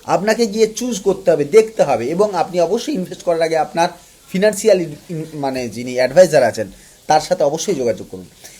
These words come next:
এবার বলছেন যে margin of safety জিনিসটা কী? বলছে শেয়ার কেনার সময় অন্তর্নিহিত মূল্যের চেয়ে কম দামে কিনুন।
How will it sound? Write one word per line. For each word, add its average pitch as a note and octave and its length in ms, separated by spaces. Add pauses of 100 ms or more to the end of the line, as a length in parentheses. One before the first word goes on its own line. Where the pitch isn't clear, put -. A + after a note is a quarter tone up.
(100)
এবার C4+ 220
বলছেন B3+ 320
যে F#3 80
margin D#3 580
of A3+ 120 (200)
safety G3 340
জিনিসটা B2 400
কী? F2+ 220 (540)
বলছে A#3 200
শেয়ার G3+ 480
কেনার A3+ 340
সময় G#2 400 (320)
অন্তর্নিহিত A#3+ 760
মূল্যের C#4+ 480
চেয়ে G3+ 120
কম E3 220
দামে A2 220
কিনুন। F#2 280